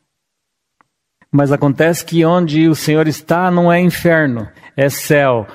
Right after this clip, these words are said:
O céu só, só é céu porque Deus está lá.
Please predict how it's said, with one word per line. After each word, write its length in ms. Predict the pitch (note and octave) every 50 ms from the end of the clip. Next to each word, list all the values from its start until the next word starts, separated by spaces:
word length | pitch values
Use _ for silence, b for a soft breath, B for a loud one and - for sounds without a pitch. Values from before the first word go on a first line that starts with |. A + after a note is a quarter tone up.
| B B
O 100 | - D3
céu 340 | C#3 - - D#3+ D#3+ E3+ F3+
só, 260 | E3 - - G#3 F3
só 260 | D#3+ - - - D#3 D#3
é 120 | D#3 D#3
céu 320 | D3 - - C#3+ C#3+ D#3
porque 280 | C#3+ - F3 D#3+ - F3+
Deus 280 | D3+ B2+ C3+ C#3 C#3+ C#3+
está 180 | - - E3+ F3+
lá. 520 | G3+ G#3+ G3+ F3 C3+ A2 - - _ _